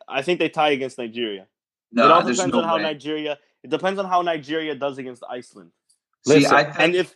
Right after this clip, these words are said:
Speaker 2: I think,
Speaker 1: if
Speaker 2: I think
Speaker 1: Iceland beat them,
Speaker 2: Argentina's
Speaker 1: all they need is a
Speaker 2: problem.
Speaker 1: tie
Speaker 2: Yeah.
Speaker 1: against Croatia.
Speaker 2: See, and that's,
Speaker 1: So.
Speaker 2: that's gonna be Argentina's problem is Iceland, because I think Iceland is gonna get the W against Nigeria.
Speaker 3: Yeah.
Speaker 2: And if, a lot of people sleep on Iceland, but Iceland finished in World Cup qualifying, they finished number one in the group ahead of Croatia.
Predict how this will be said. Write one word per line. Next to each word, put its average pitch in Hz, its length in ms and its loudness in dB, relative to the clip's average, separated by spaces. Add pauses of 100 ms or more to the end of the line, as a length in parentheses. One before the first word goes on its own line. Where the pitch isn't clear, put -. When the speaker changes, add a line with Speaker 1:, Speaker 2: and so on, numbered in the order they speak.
Speaker 2:
I 151 80 6
think, 180 260 0
Speaker 1:
if 185 60 -6
Speaker 2:
I 208 140 6
think - 180 0
Speaker 1:
Iceland - 300 2
beat - 0 -
them, 156 180 0
Speaker 2:
Argentina's - 80 -4
Speaker 1:
all - 80 -4
they 143 100 4
need 143 200 6
is - 80 -6
a 180 40 -8
Speaker 2:
problem. - 60 -10
Speaker 1:
tie 170 160 -8
Speaker 2:
Yeah. 160 80 -4
Speaker 1:
against - 200 -8
Croatia. 160 460 -12 (300)
Speaker 2:
See, 139 360 2
and 135 160 4
that's, 147 260 4
Speaker 1:
So. - 80 -16
Speaker 2:
that's 135 220 4
gonna 139 160 -4
be 131 160 0
Argentina's 123 580 2
problem 113 440 2
is 110 180 -4
Iceland, 113 380 2
because 107 200 -4
I 117 100 4
think 135 220 -4
Iceland 117 400 2
is 104 140 -6
gonna 113 180 -2
get 104 180 -4
the 107 80 -6
W 104 480 0
against 104 300 -6
Nigeria. 98 580 -2
Speaker 3:
Yeah. 110 220 6 (100)
Speaker 2:
And 127 160 6
if, - 220 0
a 135 80 6
lot 143 220 6
of 160 100 -2
people 160 240 -4
sleep 147 300 -2
on 127 120 4
Iceland, 120 440 2
but 110 180 4
Iceland 143 500 2
finished 127 500 0
in 117 140 -2
World 143 200 0
Cup 143 160 -2
qualifying, 123 480 2
they 117 100 0
finished 127 340 -2
number 120 160 -2
one 120 200 2
in 117 80 -2
the 107 80 -6
group 120 280 2
ahead 117 280 6
of 120 120 0
Croatia. 92 520 -4